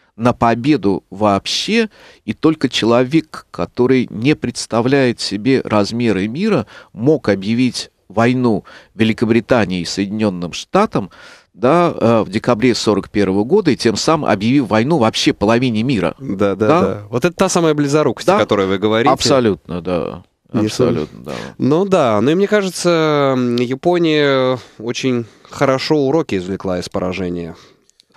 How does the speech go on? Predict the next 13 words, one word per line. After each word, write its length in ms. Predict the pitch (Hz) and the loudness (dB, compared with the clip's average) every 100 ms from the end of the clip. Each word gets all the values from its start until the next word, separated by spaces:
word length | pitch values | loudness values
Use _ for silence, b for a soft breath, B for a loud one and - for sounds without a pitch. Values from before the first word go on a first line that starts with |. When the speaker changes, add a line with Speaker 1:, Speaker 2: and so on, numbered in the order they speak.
| _ | _
Speaker 1:
Э, 400 | - 147 139 135 - | 0 2 4 2 0
я 300 | 104 131 175 | 0 2 2
считаю, 560 | - 131 - 147 160 147 | 0 -2 0 2 2 0
что, 840 | - - 123 120 110 113 120 113 | -4 0 4 4 4 4 2 2
э, 40 | |
пошло 340 | - 113 - 131 | -2 -2 0 0
в 80 | - | 2
правильном, 440 | 127 113 87 80 | 2 2 0 -6
конечно, 420 | 90 87 82 - | -6 -6 -8 -12
направлении. 560 | 82 85 92 123 202 180 | -12 -4 -2 0 0 0
Они 240 | 104 113 | 0 2
решили, 420 | 104 - 196 214 | 0 0 0 0
что, 340 | 139 - 107 | 0 -2 -2